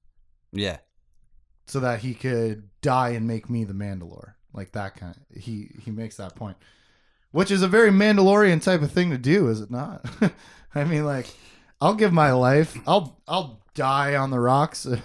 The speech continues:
Speaker 2: <laughs> so that I can set up my country and my people
Speaker 1: Yeah.
Speaker 2: to be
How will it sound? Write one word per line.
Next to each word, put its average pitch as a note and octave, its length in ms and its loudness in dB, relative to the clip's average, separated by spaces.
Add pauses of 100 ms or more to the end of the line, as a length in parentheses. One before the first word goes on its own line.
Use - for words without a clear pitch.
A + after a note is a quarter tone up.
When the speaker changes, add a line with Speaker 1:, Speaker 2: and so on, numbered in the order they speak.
(140)
Speaker 2:
<laughs> - 320 -20
so C3+ 180 -4
that B2 360 -2 (2250)
I A#2+ 100 -8
can A#2 160 -10
set B2 300 -4
up B2+ 100 -8
my F2+ 220 -12 (120)
country D3 460 -4
and A2+ 80 -8
my D#2 300 -14
people D3+ 340 -6 (160)
Speaker 1:
Yeah. G2+ 420 -2
Speaker 2:
to F2 120 -14
be G2 120 -16